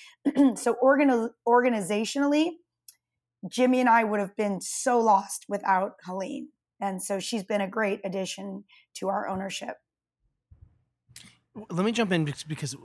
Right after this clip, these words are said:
Speaker 2: people who are listening are, you know, are CrossFitters who we get a glimpse back. One of the things that people struggle with in when they own a CrossFit is they always start with friends, right?
Speaker 1: Yep.
Speaker 2: And then the management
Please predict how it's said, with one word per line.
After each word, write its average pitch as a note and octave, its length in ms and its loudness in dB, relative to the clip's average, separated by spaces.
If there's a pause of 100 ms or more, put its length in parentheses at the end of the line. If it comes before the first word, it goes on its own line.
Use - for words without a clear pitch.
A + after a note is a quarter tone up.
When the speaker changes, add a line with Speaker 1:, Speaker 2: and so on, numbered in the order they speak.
(140)
Speaker 2:
people F3+ 240 -6
who D3+ 160 -2
are C3+ 80 -6
listening C3 380 -8
are, A2+ 340 -12 (500)
you C#3+ 80 -8
know, A#2+ 220 -10 (260)
are C#3 180 -6
CrossFitters B2+ 800 -8 (120)
who A#2+ 320 -8 (580)
we C3+ 60 -10
get C3+ 120 -4
a B2 40 -6
glimpse C3+ 300 -6
back. A#2+ 260 -10 (400)
One E3+ 220 4
of F#3 60 2
the E3 80 0
things C#3 260 -2
that A#2+ 140 -8 (280)
people C3+ 220 -8
struggle C#3 380 -4
with B2 240 -8 (280)
in C3+ 180 -4
when C3 80 -2
they A#2+ 100 -6
own C#3+ 160 0
a D3 60 0
CrossFit A#2+ 340 -6
is A2+ 60 -12
they B2 100 -8
always C#3 220 -4
start C3+ 200 -6
with B2 100 -12
friends, B2+ 600 -6 (320)
right? B2 260 -10 (340)
Speaker 1:
Yep. - 200 -10
Speaker 2:
And C3+ 80 -2
then C3 260 -2 (300)
the C3 160 -6
management C3 840 -2